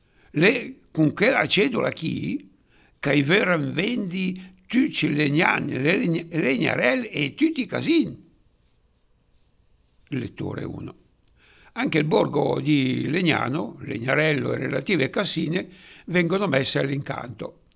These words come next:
Vengono esposte le cedole del mese di marzo e del mese di agosto, ma è con questo documento di novembre che verrà effettuata la fotografia del borgo di Legnano,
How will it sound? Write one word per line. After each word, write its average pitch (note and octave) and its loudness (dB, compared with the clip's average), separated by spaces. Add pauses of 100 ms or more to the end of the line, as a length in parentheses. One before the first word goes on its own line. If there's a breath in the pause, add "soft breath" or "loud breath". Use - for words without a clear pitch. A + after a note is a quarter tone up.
(240 soft breath)
Vengono C3+ 0
esposte C3+ -2
le B2+ -4
cedole F#3+ 0
del C3+ -2
mese B2 -2
di A#2+ -8
marzo E3 -2
e D#3+ -2
del D#3 0
mese E3 -2
di E3 -2
agosto, F3 -4 (760 soft breath)
ma G3 2
è F#3 -2
con F#3 0
questo F#3 0
documento E3 -2
di C#3+ 0
novembre D3+ 0
che C3 -6
verrà C3 -2
effettuata C3+ -4 (280 loud breath)
la F3+ 0
fotografia F3+ -2
del G3+ -2
borgo C#3+ 0
di C#3 -2
Legnano, F3 -2